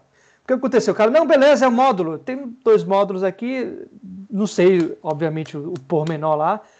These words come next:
mas aconteceu alguma zorra lá, o cara pegou, "Não, tem o, o, o módulo aqui do foguete X aqui." A gente pega e bota aqui, é o mesmo tamanho, dá a mesma configuração aqui,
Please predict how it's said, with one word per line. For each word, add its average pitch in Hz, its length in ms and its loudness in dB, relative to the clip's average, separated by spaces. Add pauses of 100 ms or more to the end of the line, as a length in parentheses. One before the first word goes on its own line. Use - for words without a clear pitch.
(120)
mas 160 160 -4
aconteceu 170 520 -2
alguma 175 240 -4
zorra 185 260 0
lá, 208 180 2
o 254 60 -8
cara 247 160 -4
pegou, 233 240 -2
"Não, 311 240 4
tem 311 180 -4
o, 359 60 -4
o, 233 460 -4
o 202 40 -2
módulo 214 360 2
aqui 208 180 -4
do 220 140 -8
foguete 202 560 -2
X 190 340 -4
aqui." 170 400 -6 (320)
A 185 100 0
gente 247 180 0
pega 240 280 2
e 226 40 0
bota 220 300 2
aqui, 262 380 -4
é 254 60 0
o 214 80 2
mesmo 208 260 2
tamanho, 220 580 -2
dá 202 220 2
a 196 60 2
mesma 196 240 -2
configuração 190 720 -6
aqui, 220 360 -10